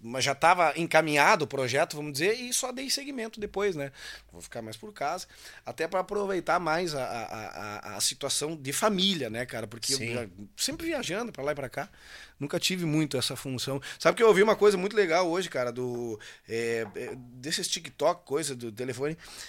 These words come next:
Speaker 1: é, na vida da gente, a gente tem du-, todo mundo tem duas vidas.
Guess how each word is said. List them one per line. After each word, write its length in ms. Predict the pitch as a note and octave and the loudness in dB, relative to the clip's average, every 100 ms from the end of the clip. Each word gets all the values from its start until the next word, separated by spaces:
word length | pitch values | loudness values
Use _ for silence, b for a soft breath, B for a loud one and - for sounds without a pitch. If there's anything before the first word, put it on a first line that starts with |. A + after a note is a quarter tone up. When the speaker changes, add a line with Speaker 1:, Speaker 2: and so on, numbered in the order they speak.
| B - | B -10
Speaker 1:
é, 600 | A#2 B2 B2 B2 B2+ A#2 B2 - C#3 C#3 | -4 -2 0 0 0 -2 -6 -8 -6 0
na 120 | C#3 | 2
vida 200 | C3 G3+ | 4 4
da 140 | F#3 | 4
gente, 220 | C#3+ E3 F3+ | 2 2 0
a 40 | |
gente 160 | E3 F3 | -2 -2
tem 160 | E3+ | -2
du-, 240 | D3+ D#3 D#3+ B2+ A#2+ | -2 -2 -2 -6 -6
todo 200 | A#3+ D4 | -2 0
mundo 320 | G3 F3 C#3+ - B B B | 2 0 -2 -8 B B B
tem 160 | D#3 D#3 | -2 -2
duas 320 | E3+ C#4 G#3 | 0 2 2
vidas. 460 | D3 C3 G2 - | 0 -6 -8 -12